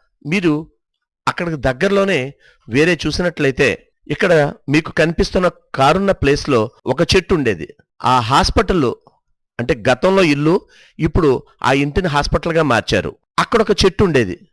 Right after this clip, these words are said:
ఏమనుకున్నారో తెలీదు. ఆ చెట్టును తొలగించి ఇలా కార్ పార్కింగ్ ఆ ప్లేస్ని మార్చేశారు.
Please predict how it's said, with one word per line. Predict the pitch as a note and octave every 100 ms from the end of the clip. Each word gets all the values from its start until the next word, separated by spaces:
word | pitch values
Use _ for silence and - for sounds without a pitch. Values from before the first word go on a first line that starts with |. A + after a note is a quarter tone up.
| _ - C#3
ఏమనుకున్నారో | G3+ G3+ G3+ F#3+ F#3+ E3+
తెలీదు. | C3+ A#2+ F2 - _ _ _ _
ఆ | C3 -
చెట్టును | D#3+ A3+ G#3
తొలగించి | F#3 D#3 E3 D#3+ C#3 B2 - _ C3
ఇలా | C#3+ -
కార్ | C3 C#3+ -
పార్కింగ్ | D3+ - D3 C#3+
ఆ | -
ప్లేస్ని | A#2+ A#2 B2 G#2 A2 _ _ G#2+
మార్చేశారు. | A#2 - A2 G2+ E2+